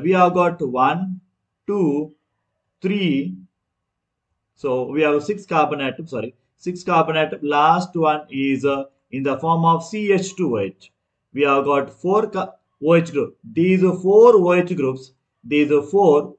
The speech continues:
O H groups are called as the secondary alcoholic groups. And on the sixth carbon atom, we have got O H group, which is known as the primary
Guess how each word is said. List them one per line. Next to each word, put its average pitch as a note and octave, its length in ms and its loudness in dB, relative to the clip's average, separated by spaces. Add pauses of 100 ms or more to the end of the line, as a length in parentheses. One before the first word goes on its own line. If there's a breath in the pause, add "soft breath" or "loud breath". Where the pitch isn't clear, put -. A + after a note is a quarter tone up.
O C#3+ 240 4
H F#3+ 280 0
groups E3+ 280 -2
are B2+ 340 -2
called C#3+ 280 -2
as C#3+ 100 0
the D3 160 -2
secondary F3+ 800 -2
alcoholic C3 560 -2
groups. - 240 -12 (460)
And D#3 200 -2
on E3 160 0
the E3 120 0
sixth - 400 -6
carbon G3 340 2
atom, F3 300 -2
we D3+ 80 -2
have D#3 240 4
got C#3 320 -2 (120)
O C3+ 220 2
H G#3+ 380 4
group, D3 320 0 (260)
which C3 220 -10
is G3+ 160 -2
known D#3 180 0
as D3+ 180 0
the D#3 200 0
primary F3+ 760 -2